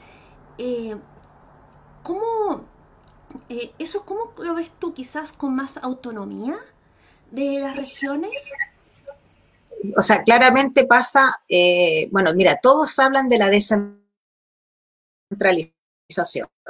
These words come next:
Speaker 2: ¿no? Eso es todo el mundo, todo, no solamente candidatos, sino que la, el actual gobierno y, y todos los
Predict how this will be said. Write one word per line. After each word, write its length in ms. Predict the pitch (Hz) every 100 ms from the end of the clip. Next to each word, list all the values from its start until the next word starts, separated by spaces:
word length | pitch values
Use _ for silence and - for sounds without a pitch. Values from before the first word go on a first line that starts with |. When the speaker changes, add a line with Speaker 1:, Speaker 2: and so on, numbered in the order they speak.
| 107
Speaker 2:
¿no? 300 | 131 208 - _ - - -
Eso 300 | 180 - 202
es 500 | 208 226 233 - -
todo 180 | 262 320
el 80 |
mundo, 420 | 285 160 123 127 -
todo, 400 | 233 294 294 262 214 -
no 160 | 196
solamente 440 | 208 233 220 214 214
candidatos, 540 | 180 180 480 - 180
sino 180 | 190 190
que 120 | 190
la, 280 | 165 - -
el 140 | 170 214
actual 280 | - 214
gobierno 460 | 208 202 247 247 240
y, 180 | 190 175
y 100 | 175
todos 260 | 170 214 262
los 140 | 254